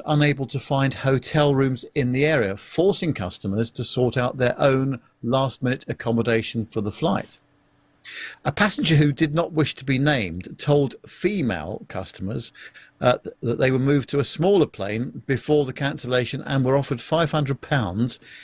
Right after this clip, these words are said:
if they wanted to leave. They said no one took it, so they had to remove ten people from the aircraft, which caused lots of arguing, and that literally took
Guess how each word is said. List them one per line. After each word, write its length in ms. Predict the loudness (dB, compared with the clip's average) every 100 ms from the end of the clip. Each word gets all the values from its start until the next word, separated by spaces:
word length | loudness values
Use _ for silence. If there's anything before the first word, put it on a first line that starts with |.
| -20 _
if 140 | -4 2
they 120 | 2
wanted 360 | 4 0 0 -6
to 80 | -2
leave. 420 | 0 0 -4 -10 _ _ -6
They 100 | 0
said 220 | 2 4
no 160 | 2
one 160 | 4 2
took 180 | 0 -2
it, 200 | -4 -2
so 240 | 0 2
they 180 | 2 0
had 200 | 0 -6
to 100 | -2
remove 380 | 2 2 0 -2
ten 300 | -2 0 2
people 240 | 0 -2
from 120 | -4 -2
the 80 |
aircraft, 440 | -2 -2 -4 -4 -8 -18 -16 -16 -8
which 300 | -2 0 -2
caused 400 | 0 2 2 0
lots 340 | 2 0 0 -8
of 140 | -8 0
arguing, 600 | 2 2 0 0 0 0
and 220 | 0 2 2
that 180 | 0
literally 580 | 2 2 2 2 0 0
took 340 | 0 -2 -2